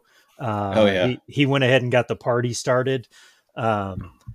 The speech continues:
Speaker 1: best part of the match to me was when he looked into the crowd and said, "I'm about to kick his fucking head in,"
Speaker 2: Yeah.
Speaker 1: and then did it. Uh, <laughs>
Speaker 2: Yeah.
Speaker 1: I was like, "Okay, okay, he's taking the turn now.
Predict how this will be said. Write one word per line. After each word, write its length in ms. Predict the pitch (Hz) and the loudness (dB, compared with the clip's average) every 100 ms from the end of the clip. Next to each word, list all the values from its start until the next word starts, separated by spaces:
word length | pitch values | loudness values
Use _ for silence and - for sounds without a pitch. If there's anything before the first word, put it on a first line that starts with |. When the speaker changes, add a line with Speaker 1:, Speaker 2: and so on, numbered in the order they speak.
| - _ | -20 _
Speaker 1:
best 360 | - 170 254 - | -2 0 0 0
part 200 | 294 262 | 2 4
of 60 | 156 | 4
the 80 | |
match 380 | 143 151 151 - | 4 2 0 -2
to 100 | - | -4
me 260 | 120 160 196 | -2 0 2
was 220 | 147 107 | 0 -2
when 140 | 139 | -2
he 80 | 123 | -2
looked 260 | 113 147 - | 0 0 0
into 220 | 143 123 | -2 -2
the 100 | 110 | -4
crowd 420 | - 143 151 139 | 0 2 4 2
and 120 | 113 | 0
said, 160 | - 123 | -2 0
"I'm 160 | 120 127 | 0 0
about 260 | 120 139 | 0 0
to 80 | - | -2
kick 280 | - 151 147 | -4 -2 0
his 120 | 113 | -2
fucking 440 | - 156 131 123 | -4 -6 -4 -6
head 260 | 98 131 127 | -4 -4 -2
in," 320 | 98 101 101 - _ _ - | -4 -8 -14 -20 _ _ -14
Speaker 2:
Yeah. 140 | 82 - | -8 -4
Speaker 1:
and 120 | 147 | 0
then 360 | 151 147 101 95 | 0 -2 -6 -4
did 200 | 175 143 | 0 0
it. 280 | 107 - - _ _ - | -4 -10 -20 _ _ -6
Uh, 340 | 127 123 113 - - - - | -2 -2 -4 -8 -10 -10 -6
<laughs> 400 | - - 262 - | -4 -4 -4 -2
Speaker 2:
Yeah. 240 | 87 82 90 - - - - - | -2 -2 -4 -12 -20 -20 -20 -14
Speaker 1:
I 60 | 180 | -10
was 140 | 151 | -4
like, 180 | 165 151 | -4 -2
"Okay, 560 | 220 233 220 175 180 170 | -2 0 2 2 0 -2
okay, 360 | 220 202 175 | -4 0 0
he's 160 | 143 208 | 0 -4
taking 400 | - 233 196 156 | -4 -4 -2 -4
the 80 | 113 | -6
turn 480 | - 170 190 143 113 | -6 -4 -2 -2 -2
now. 400 | 127 147 117 | -2 -2 -4